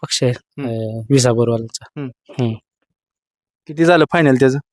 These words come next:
Speaker 1: हे आता झालं की पंधरा सोळा झाले की आदतमध्ये.
Speaker 2: हम्म.
Speaker 1: हम्म.
Speaker 2: आदतमध्ये पंधरा सोळा?
Speaker 1: हा.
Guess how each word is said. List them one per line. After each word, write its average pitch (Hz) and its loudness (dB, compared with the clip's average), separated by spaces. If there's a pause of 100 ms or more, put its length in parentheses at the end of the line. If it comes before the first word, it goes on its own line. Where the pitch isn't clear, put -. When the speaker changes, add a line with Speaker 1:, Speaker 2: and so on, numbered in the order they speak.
(420)
Speaker 1:
हे 143 4
आता 160 2
झालं 180 6
की 160 0
पंधरा 165 4
सोळा 151 4
झाले 151 4
की 139 2
आदतमध्ये. 127 -4
Speaker 2:
हम्म. 139 -6
Speaker 1:
हम्म. 117 -2 (1600)
Speaker 2:
आदतमध्ये 160 4
पंधरा 156 4
सोळा? 131 4
Speaker 1:
हा. 117 -8